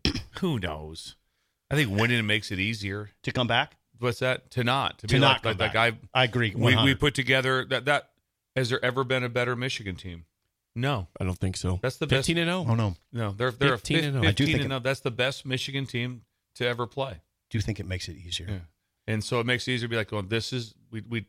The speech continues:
Speaker 1: we took it. We, I did everything I could." Also, it, what shocked me was the, the, the time he's been there. I'd have guessed it, like, six, five or six years. It's nine.
Speaker 2: Nine.
Speaker 1: Nine years.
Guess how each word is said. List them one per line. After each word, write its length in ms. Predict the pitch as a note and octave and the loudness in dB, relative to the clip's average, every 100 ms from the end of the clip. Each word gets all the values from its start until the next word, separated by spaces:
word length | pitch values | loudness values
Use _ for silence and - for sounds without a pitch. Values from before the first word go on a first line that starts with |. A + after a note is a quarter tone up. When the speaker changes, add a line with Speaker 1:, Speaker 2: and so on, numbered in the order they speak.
| - | -6
Speaker 1:
we 100 | A2 | -6
took 240 | - B2 | -4 -4
it. 100 | C3 | -4
We, 200 | A#2 A2 | -4 0
I 120 | A#2 B2+ | 0 0
did 140 | C3 | 0
everything 220 | C3 B2+ | -2 -2
I 60 | A#2 | -2
could." 160 | C3 - _ _ - | -6 -8 _ _ -2
Also, 320 | D3+ - D#3+ | 0 0 -4
it, 120 | B2+ | -2
what 180 | B2+ - | -4 -4
shocked 360 | - D#3 D#3+ - | -2 0 0 -2
me 80 | A#2 | -4
was 460 | G#2 G#2 G2+ - _ _ _ - | 0 0 -2 -8 _ _ _ -12
the, 80 | G#2+ | -10
the, 320 | G2 - A2 - _ | -8 -10 -14 -14 _
the 200 | C3+ A#2+ - _ | -6 -6 -8 _
time 280 | - C#3+ D3+ | -10 -4 -2
he's 120 | C#3 A2 | -2 -2
been 180 | B2+ | -2
there. 100 | A2 | 0
I'd 120 | G#2 C3 | 0 0
have 80 | |
guessed 240 | A#2 B2 - | -2 -2 -2
it, 60 | |
like, 220 | G#2 G#2 - _ - | -2 -2 -4 _ -20
six, 360 | - - A2+ | -14 -10 -8
five 220 | - A#2 A2 | -2 -2 -2
or 40 | |
six 260 | - G#2 - | -8 -10 -10
years. 280 | E2 C#2+ - _ _ C3+ | -12 -12 -20 _ _ -8
It's 180 | - | -4
nine. 340 | C#3 D3 A2 D2+ _ | -2 0 -2 -8 _
Speaker 2:
Nine. 240 | G2+ G2 F#2 _ _ | 2 2 0 _ _
Speaker 1:
Nine 280 | G#2 A#2 C3 | -2 0 2
years. 380 | C3 F#2+ - | 0 -4 -8